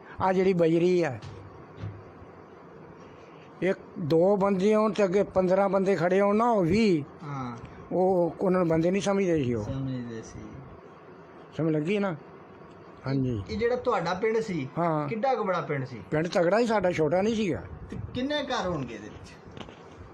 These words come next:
Speaker 1: ਘਰਾਂ ਦਾ ਹੁਣ ਅੰਦਾਜ਼ਾ ਨਹੀਂ, ਯਾਨੀ ਪਿੰਡ ਬਹੁਤ ਵੱਡਾ ਸੀਗਾ।
Speaker 2: ਮੁਸਲਮਾਨਾਂ ਦੀਆਂ ਕਿਹੜੀਆਂ ਕਿਹੜੀਆਂ ਬਿਰਾਦਰੀਆਂ ਸੀ ਤੁਹਾਡੇ ਪਿੰਡ?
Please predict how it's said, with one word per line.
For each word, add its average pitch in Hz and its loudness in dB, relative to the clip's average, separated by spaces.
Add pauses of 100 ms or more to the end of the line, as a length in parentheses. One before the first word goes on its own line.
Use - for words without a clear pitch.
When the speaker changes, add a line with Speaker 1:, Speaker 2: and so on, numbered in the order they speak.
(380)
Speaker 1:
ਘਰਾਂ 185 2
ਦਾ 220 2
ਹੁਣ 208 2
ਅੰਦਾਜ਼ਾ 170 2
ਨਹੀਂ, 214 2
ਯਾਨੀ 208 2
ਪਿੰਡ 208 0
ਬਹੁਤ 202 2
ਵੱਡਾ 143 2
ਸੀਗਾ। 110 -2 (520)
Speaker 2:
ਮੁਸਲਮਾਨਾਂ 233 0
ਦੀਆਂ 233 -2
ਕਿਹੜੀਆਂ 233 -2
ਕਿਹੜੀਆਂ 220 0
ਬਿਰਾਦਰੀਆਂ 156 -2
ਸੀ - -8
ਤੁਹਾਡੇ 147 -2
ਪਿੰਡ? 110 -8